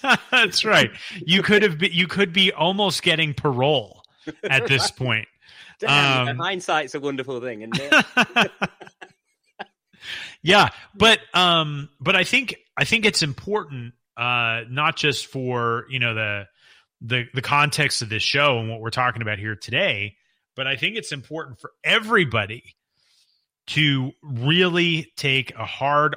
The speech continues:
Speaker 1: honest look at where are we going with things to make sure that everything you're doing is not just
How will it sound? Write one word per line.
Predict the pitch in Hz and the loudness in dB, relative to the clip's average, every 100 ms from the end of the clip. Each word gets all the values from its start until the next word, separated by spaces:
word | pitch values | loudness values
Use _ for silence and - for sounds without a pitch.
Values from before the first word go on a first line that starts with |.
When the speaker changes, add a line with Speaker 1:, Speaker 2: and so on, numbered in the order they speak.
| - | -4
Speaker 1:
honest | 127 131 131 120 - | -2 0 -2 -6 -6
look | 139 123 117 - | -4 -4 -4 -4
at | 117 110 113 _ _ _ _ _ 107 | -2 0 -2 _ _ _ _ _ -6
where | 117 151 | 0 2
are | 180 | 2
we | 160 | -2
going | 131 147 226 196 110 | -2 -2 0 -4 -6
with | 101 | -8
things | - 110 104 143 - - _ _ _ _ | -6 -6 -4 -8 -12 -14 _ _ _ _
to | - | -6
make | 143 151 | 0 0
sure | - 151 | 0 -6
that | 143 - | -6 -2
everything | 151 165 185 185 175 160 | -2 -2 -4 -4 -4 -4
you're | 143 131 | -4 -6
doing | 120 139 117 104 101 _ _ _ _ _ _ _ - | -4 -4 -2 -6 -10 _ _ _ _ _ _ _ -10
is | - 127 117 | -6 -4 -2
not | 135 165 135 | 0 0 -2
just | 98 135 143 - - | -4 0 0 -2 -6